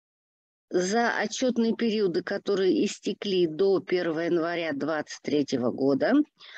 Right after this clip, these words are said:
а, если требуются,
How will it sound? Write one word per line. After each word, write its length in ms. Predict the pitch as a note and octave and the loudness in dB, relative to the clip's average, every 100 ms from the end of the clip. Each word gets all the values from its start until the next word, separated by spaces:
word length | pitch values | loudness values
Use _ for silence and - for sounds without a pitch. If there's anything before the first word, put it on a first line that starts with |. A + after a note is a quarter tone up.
| G3 - _ _ | -16 -16 _ _
а, 480 | - D3 C3 A#2+ D#2 | -4 -2 0 0 0
если 600 | B1 F3+ F3 G#3+ A3 F#3+ | 2 0 0 -2 -2 -2
требуются, 800 | F#3 F#3 G3 E3+ E3 - D#3+ C3 | -2 0 0 0 -2 -2 -4 -4